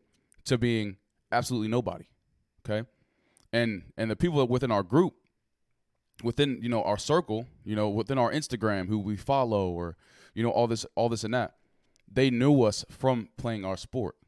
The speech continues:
right? We established who, our identity within that. So now we're in a position where we don't really know, okay? And that makes it difficult. That makes it very hard.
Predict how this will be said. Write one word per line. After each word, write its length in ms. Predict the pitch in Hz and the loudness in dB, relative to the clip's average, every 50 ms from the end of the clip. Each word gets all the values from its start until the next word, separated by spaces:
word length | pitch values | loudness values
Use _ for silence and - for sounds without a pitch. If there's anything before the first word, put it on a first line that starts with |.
| _ _ - | _ _ -6
right? 240 | - 104 107 113 - - | -2 -2 -2 -2 -4 -6
We 140 | 98 110 113 | -4 -2 -2
established 680 | 104 - - - 139 131 127 123 110 117 110 - - - | -2 -4 -4 -2 -2 0 0 -2 -4 -4 -6 -6 -4 -4
who, 160 | 127 120 - - - - | -4 -4 -4 -6 -6 -2
our 180 | - 104 104 101 | 0 0 0 0
identity 500 | 101 98 120 127 113 92 95 90 87 - _ _ _ _ _ _ | 0 -2 -4 -4 -4 -6 -8 -10 -10 -14 _ _ _ _ _ _
within 360 | - 107 - - 139 143 135 117 | -6 -4 -2 0 0 0 0 -2
that. 220 | 95 - - - _ _ _ _ _ _ _ _ _ _ _ _ _ _ | -6 -8 -10 -12 _ _ _ _ _ _ _ _ _ _ _ _ _ _
So 380 | - - - 127 120 110 98 - _ _ _ _ - | -6 0 2 4 4 2 0 -4 _ _ _ _ -4
now 260 | 107 123 143 147 143 | 0 2 4 4 4
we're 120 | 131 131 | 4 2
in 60 | 127 117 | 0 0
a 40 | |
position 580 | 98 120 107 113 151 170 - 135 113 113 120 - _ _ _ _ _ _ _ _ _ _ - | -2 -4 -2 -2 -2 -2 -2 -2 -4 -4 -6 -12 _ _ _ _ _ _ _ _ _ _ 0
where 120 | 120 120 | 2 4
we 100 | 123 135 | 4 6
don't 160 | 143 147 131 | 4 4 4
really 180 | 120 131 127 127 | 2 2 2 0
know, 300 | 135 170 165 95 85 - _ _ _ _ _ _ _ _ _ _ _ _ _ - | 0 0 -2 -4 -4 -8 _ _ _ _ _ _ _ _ _ _ _ _ _ -12
okay? 280 | 101 - 127 131 147 117 | -6 -2 -2 -2 0 2
And 100 | 131 143 | 0 0
that 80 | 135 | 0
makes 180 | 139 143 - - | 0 -2 -4 -6
it 120 | 117 98 | -6 -4
difficult. 480 | 104 151 170 - 113 - - 69 - - | -4 -4 -4 -4 -8 -12 -12 -10 -4 -2
That 100 | 113 131 | -2 -2
makes 160 | 143 131 - | -2 -4 -6
it 80 | 92 95 | -8 -4
very 300 | 92 120 120 117 113 101 | 0 0 2 2 2 2
hard. 320 | 113 147 143 95 82 | 2 2 0 0 -2